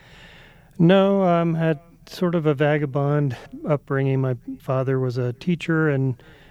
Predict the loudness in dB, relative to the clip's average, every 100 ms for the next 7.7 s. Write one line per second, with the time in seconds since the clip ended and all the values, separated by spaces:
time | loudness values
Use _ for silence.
0 | -14 0 0 0 -2 0 0 2 0 -2
1 | -4 -4 -4 -4 -4 -4 -2 -4 -4 -4
2 | -6 -6 -4 -4 -4 -6 -8 -4 -2 0
3 | 0 -4 -12 -8 -6 -4 -4 -4 -6 -6
4 | -6 -8 -6 -2 -2 -2 -4 -2 -2 -4
5 | -20 _ -20 -20 -20 -14 -2 0 2 2
6 | 0 -4 0 0 0 -2 0 2 0 -2
7 | 0 2 2 0 0 -4